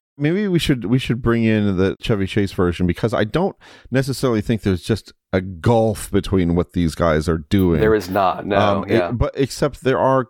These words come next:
Speaker 1: in more subtle respects. I mean, for one, there's no, the, the whole disgu-, the disguises, I guess, and, uh, Fletch, I guess, are, are, I mean, in Confess Fletch, he, he'll change,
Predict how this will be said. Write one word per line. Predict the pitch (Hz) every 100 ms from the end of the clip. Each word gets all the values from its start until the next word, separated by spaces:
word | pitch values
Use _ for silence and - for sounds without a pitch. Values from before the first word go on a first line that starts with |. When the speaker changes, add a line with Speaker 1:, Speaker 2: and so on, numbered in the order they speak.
| -
Speaker 1:
in | 90 117 104 -
more | 113 127
subtle | 113 135 113 90
respects. | 92 - 120 110
I |
mean, | 127
for | 120 156
one, | 160 147
there's | 117 104
no, | 110 98
the, | 104
the | 87 95
whole | 107
disgu-, | 87 82 - -
the | 95 101
disguises, | 87 - - 98 92 85 82 78
I | 82
guess, | 76 76 -
and, | 80 78 - - - - -
uh, | -
Fletch, | - 90 80
I | 82
guess, | 76 -
are, | 73 50
are, | 80 76 - 110
I |
mean, | 113 113
in | - 117 -
Confess | - 117 156 131
Fletch, | 107 92 -
he, | 101 90 85
he'll | 82
change, | - 90 85 82 -